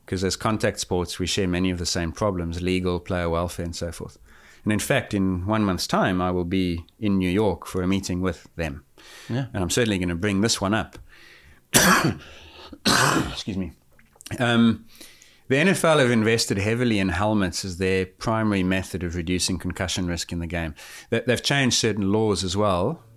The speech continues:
Speaker 1: based on where they knew concussion was most likely to happen. But helmets has been massively central to their concussion reduction campaign, and this is the latest initiative. And what Gareth was saying is, why only one position, and is there any scope for such a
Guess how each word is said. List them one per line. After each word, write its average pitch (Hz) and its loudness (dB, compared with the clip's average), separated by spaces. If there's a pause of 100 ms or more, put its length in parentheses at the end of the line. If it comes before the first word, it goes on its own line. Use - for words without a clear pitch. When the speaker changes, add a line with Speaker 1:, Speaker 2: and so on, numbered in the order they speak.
Speaker 1:
based 98 -2
on 92 -2
where 92 0
they 90 0
knew 95 2
concussion 92 -2
was 85 -6
most 90 -2
likely 90 -4
to 85 -6
happen. 92 -6 (420)
But 107 2
helmets 127 2
has 95 -4
been 92 0
massively 90 -2 (240)
central 98 0
to - -4
their 90 0 (560)
concussion 110 0
reduction 98 0
campaign, 87 -2
and 98 2
this 107 0
is 98 -4
the 95 -2
latest 87 -4
initiative. 90 -4
And 107 2
what 113 0
Gareth 127 4
was 104 0
saying 107 2
is, 92 0 (440)
why 120 4
only 107 2
one 101 2
position, 135 0 (360)
and 104 2
is 107 0
there 101 2
any 101 2
scope 101 0
for - -8
such - -2
a 90 -2